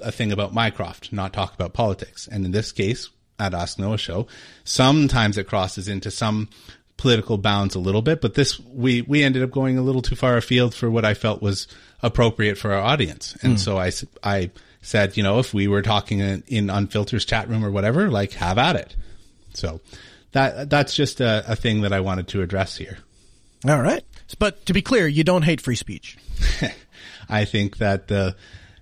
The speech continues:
Speaker 1: the libertarian in me is very much, you know, stay in my bubble, and that is just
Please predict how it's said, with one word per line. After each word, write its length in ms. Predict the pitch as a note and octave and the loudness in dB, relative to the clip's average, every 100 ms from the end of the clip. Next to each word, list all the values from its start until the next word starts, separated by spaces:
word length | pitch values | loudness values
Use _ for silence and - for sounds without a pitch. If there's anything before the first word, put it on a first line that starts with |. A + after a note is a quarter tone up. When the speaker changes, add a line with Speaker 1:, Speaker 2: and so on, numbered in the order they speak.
| - | -18
Speaker 1:
the 460 | B2+ A2+ G#2+ G2+ G2+ | -6 0 4 4 4
libertarian 640 | A#2+ A#2+ B2+ A#2+ B2 A2+ | 4 4 4 4 6 4
in 100 | A2 | 2
me 200 | G#2+ A#2 | 2 4
is 140 | A2 F#2 | 2 2
very 220 | A2 G#2+ | 2 2
much, 420 | G#2+ A2 - - | 2 0 -2 -4
you 100 | G#2+ | -4
know, 220 | F#2 A2+ - | -2 -4 -6
stay 400 | - - A2 A2 | -6 2 4 4
in 100 | G#2+ | 2
my 160 | G#2 G2 | 2 2
bubble, 380 | G2+ B2 F3 | 0 0 -2
and 400 | - A2 G2+ F#2+ - _ _ - | 0 0 0 -2 -8 _ _ -2
that 260 | G#2+ A2+ | 0 0
is 220 | A#2 G2 - | -2 -4 -4
just 540 | G#2 G#2 - - | -2 -2 -4 -12